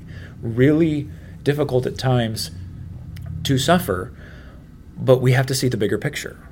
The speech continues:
We have to see that God allows suffering to bring us closer to him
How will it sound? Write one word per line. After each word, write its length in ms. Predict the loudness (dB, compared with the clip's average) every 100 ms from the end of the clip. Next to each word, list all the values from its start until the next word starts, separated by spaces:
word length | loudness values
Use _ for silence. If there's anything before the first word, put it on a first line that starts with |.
| -8
We 100 | -2
have 160 | -2 0
to 80 |
see 160 | -2 -2
that 220 | -2 0
God 400 | 2 4 4 2 0
allows 520 | -2 0 0 0 0
suffering 600 | 0 -2 -2 -2 -2 -2 -6 -18 -20 -20 -20 -14 -4
to 240 | 0 0
bring 400 | 0 -4 -2 2
us 140 | 0 2
closer 340 | 2 2 0
to 100 | -4
him 380 | -6 -8 -10